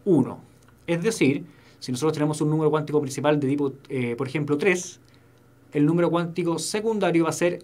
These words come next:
cero, uno y dos, sin contar el tres porque ese básicamente sería igual a n. ¿Ya? Vamos más rápido.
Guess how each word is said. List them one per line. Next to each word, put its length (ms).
cero, 640
uno 440
y 100
dos, 500
sin 220
contar 260
el 100
tres 220
porque 320
ese 340
básicamente 480
sería 180
igual 240
a 80
n. 220
¿Ya? 200
Vamos 240
más 180
rápido. 300